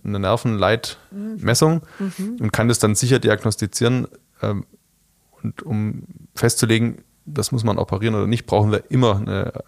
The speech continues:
Speaker 1: Einschätzung von einem Neurologen.
Speaker 2: Mhm.
Speaker 1: Das ist
Speaker 2: Mhm.
Speaker 1: quasi die Basis.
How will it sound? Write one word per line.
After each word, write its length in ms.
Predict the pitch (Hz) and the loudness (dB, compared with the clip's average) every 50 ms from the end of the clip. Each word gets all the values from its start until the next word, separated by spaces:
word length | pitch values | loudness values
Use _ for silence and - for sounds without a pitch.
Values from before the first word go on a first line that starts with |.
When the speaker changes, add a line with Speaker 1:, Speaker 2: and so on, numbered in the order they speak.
| - | -6
Speaker 1:
Einschätzung 500 | - 104 98 - - - - - 110 104 | -4 -4 -2 -2 -4 -4 -2 -4 -6 -4
von 120 | - 104 98 | -2 -2 -2
einem 100 | 98 92 | -2 -2
Neurologen. 500 | 92 95 90 85 90 95 95 98 92 - _ | -2 -2 -2 -4 -4 -4 -4 -4 -6 -8 _
Speaker 2:
Mhm. 380 | - 202 196 175 160 175 170 160 _ _ _ _ _ - | -8 -6 -6 -6 -8 -12 -14 -14 _ _ _ _ _ -8
Speaker 1:
Das 180 | - 196 180 | -6 -6 -4
ist 220 | - - 185 180 175 | -4 -4 -6 -6 -8
Speaker 2:
Mhm. 60 | 175 | -6
Speaker 1:
quasi 240 | - 101 95 95 95 | -4 -2 -2 -2 -2
die 80 | 92 95 | -4 -2
Basis. 420 | - - 76 95 92 98 95 - | 0 0 0 2 0 -2 -4 -6